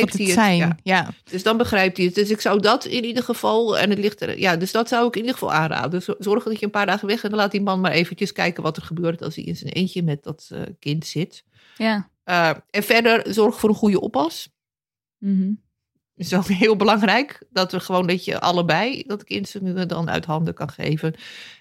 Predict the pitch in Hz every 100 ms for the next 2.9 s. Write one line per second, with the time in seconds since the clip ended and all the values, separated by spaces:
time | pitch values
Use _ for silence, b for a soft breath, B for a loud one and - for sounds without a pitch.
0 | B 165 170 175 - 165 175 175 175 165
1 | 165 170 170 175 151 156 160 - 147 -
2 | _ _ 147 139 151 147 147 - _